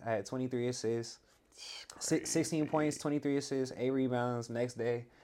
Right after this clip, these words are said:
Speaker 1: got called up, and I was
Speaker 2: Twenty-three
Speaker 1: like,
Speaker 2: assists is wild, man.
Speaker 1: Yeah, bro.
Speaker 2: That's, what does that feel like?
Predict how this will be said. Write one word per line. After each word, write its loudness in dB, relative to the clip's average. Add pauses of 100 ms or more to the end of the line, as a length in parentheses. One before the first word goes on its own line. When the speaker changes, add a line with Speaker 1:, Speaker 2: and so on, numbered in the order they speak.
(300)
Speaker 1:
got 4
called 6
up, 2 (260)
and -4
I 2
was 6
Speaker 2:
Twenty-three 6
Speaker 1:
like, 6
Speaker 2:
assists -2
is -12
wild, -2
man. -14 (200)
Speaker 1:
Yeah, 4
bro. 6
Speaker 2:
That's, 0
what 4
does 6
that 4
feel 2
like? -6